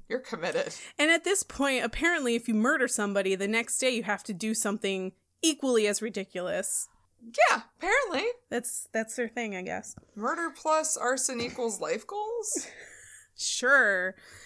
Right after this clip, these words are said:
Speaker 2: If you're really bored, I
Speaker 1: I
Speaker 2: guess.
Speaker 1: guess.
Speaker 2: Anyway.
Speaker 1: You're just a shit person?
Speaker 2: <laughs> Um, so he was sentenced to twenty-one years in prison, which is Norway's harshest punishment for murder. Snorre was sentenced to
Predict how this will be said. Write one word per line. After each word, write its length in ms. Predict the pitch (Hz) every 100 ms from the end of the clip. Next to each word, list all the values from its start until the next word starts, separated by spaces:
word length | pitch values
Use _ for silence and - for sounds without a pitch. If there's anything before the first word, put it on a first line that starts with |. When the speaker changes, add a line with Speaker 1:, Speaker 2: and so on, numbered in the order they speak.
| - - -
Speaker 2:
If 180 | 202 -
you're 300 | 202 196 180 -
really 260 | 202 208 190
bored, 480 | 175 190 254 285 285 _ -
I 60 | 262
Speaker 1:
I 20 |
Speaker 2:
guess. 300 | 285 294 196
Speaker 1:
guess. 460 | 262 285 - - - _ - -
Speaker 2:
Anyway. 320 | 247 262 196
Speaker 1:
You're 80 | 175
just 220 | 214 226
a 20 | 170
shit 300 | - 208 -
person? 640 | 208 226 - 269 277 269 - - 311
Speaker 2:
<laughs> 120 | - 370 370 _ _ _ _ _
Um, 420 | 254 240 233 233 240
so 140 | 277
he 100 | 269
was 120 | 269
sentenced 480 | 269 262 285 277 -
to 80 | 240
twenty-one 520 | - 254 262 285 285
years 240 | 254 233 226
in 120 | 220
prison, 480 | - 240 220 208 202
which 160 | 190
is 160 | 214 196
Norway's 440 | 202 190 190 180 -
harshest 480 | 214 190 226 -
punishment 560 | - 202 185 - 185 - _
for 160 | 202
murder. 520 | 196 170 170 175 220 - _ _ _ _ _ _ _
Snorre 800 | - - 240 277 330 262 214 214
was 260 | 208 220 214
sentenced 600 | 240 220 - 220 214 -
to 140 | 208